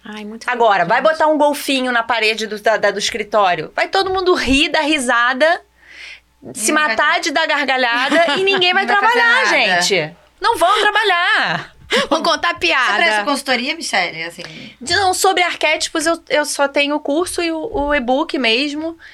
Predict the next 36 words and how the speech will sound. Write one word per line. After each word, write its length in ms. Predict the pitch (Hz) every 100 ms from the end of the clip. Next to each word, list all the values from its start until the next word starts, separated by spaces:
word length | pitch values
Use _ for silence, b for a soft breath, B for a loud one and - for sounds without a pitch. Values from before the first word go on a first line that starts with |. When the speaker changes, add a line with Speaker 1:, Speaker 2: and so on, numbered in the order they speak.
| B B -
Speaker 2:
É, 360 | 233 240 247
mas 280 | 262 311 349
assim, 240 | 381 - 277
eu 60 |
acabo 340 | 277 277 339 370
utilizando 500 | 349 302 254 262 247
às 100 | 226
vezes 320 | 233 214 214
a 80 | 214
energia 640 | 214 208 196 214 302 302
e 60 | 240
o 20 |
conhecimento 560 | 240 220 220 202 202
dos 140 | 202 208
arquétipos 760 | 196 - 240 269 269 - 214 B B B B
em 120 | 277 311
trabalhos 580 | 359 - 262 294 294
que 80 | -
eu 60 | 330
faço. 340 | 320 294 269
Então, 100 | 254
às 100 | 254
vezes 160 | 285 285
eu 180 | 311 277
falo 220 | 285 269
assim, 260 | 262 254 247
"Ah, 380 | 285 269 220 B B -
coloca 340 | 254 294 370
um 80 | 381
plano 300 | 370 381 381
de 80 | 339
fundo 320 | - 359 359
tal 380 | 349 311 302 339
do 80 | 302
seu 180 | 339 339
celular." 960 | 339 330 339 302 285 226 151 151